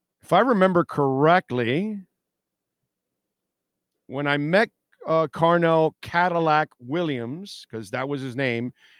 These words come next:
it was Carnell Cadillac Williams, it was Ronnie Brown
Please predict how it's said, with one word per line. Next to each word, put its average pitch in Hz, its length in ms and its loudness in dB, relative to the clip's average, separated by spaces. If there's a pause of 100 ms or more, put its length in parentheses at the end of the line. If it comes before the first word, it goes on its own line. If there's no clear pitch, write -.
(120)
it 139 80 0
was 147 240 -4
Carnell 185 600 2
Cadillac 185 500 2
Williams, 156 640 -4 (420)
it 160 140 0
was 151 260 -2
Ronnie 160 480 0
Brown 143 800 0